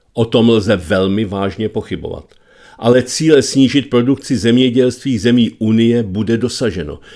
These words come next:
Tím se podaří vytvořit prostor pro dovoz komodit ze zemí, kde si s pesticidy, hnojením, vypalováním lesů a dodržováním sociálních standardů rozhodně nelámou hlavu. Včetně Ukrajiny samozřejmě.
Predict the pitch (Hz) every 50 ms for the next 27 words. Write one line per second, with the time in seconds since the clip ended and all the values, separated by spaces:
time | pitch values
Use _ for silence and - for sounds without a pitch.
0 | - - _ _ - 131 131 135 131 - 147 - - 131 123 120 127 120 113 120
1 | 135 131 107 110 117 117 - 123 120 113 - 117 - - - - 107 104 98 -
2 | - - - 123 110 117 127 120 - 120 107 101 92 87 110 104 104 110 - -
3 | - - - 110 107 107 107 95 98 92 80 82 98 95 85 87 107 101 104 107
4 | 110 113 123 120 - - - - _ - 101 92 120 120 - - 113 104 - -
5 | - - 113 104 - - - 127 120 - - 117 117 110 117 120 117 98 87 98
6 | 104 104 104 110 107 104 104 107 110 110 113 113 107 87 92 107 101 - 110 110
7 | 110 110 104 101 101 98 101 98 87 82 85 92 - - - - 107 98 101 104
8 | - - - - - - - 107 104 101 120 113 104 135 135 127 104 127 127 123
9 | 123 120 120 117 120 123 123 120 - - 107 95 - - 110 104 101 101 92 87
10 | - - - 98 92 95 95 101 101 104 104 98 104 98 87 87 87 85 85 85
11 | 92 95 104 104 101 92 87 87 90 90 90 90 98 104 101 98 104 107 90 80
12 | 76 - _ _ _ _ _ _ - - - - 117 - - 98 - - - -
13 | - 117 98 82 78 78 78 - 85 73 73 73 69 71 73 71 76 78 80 -
14 | -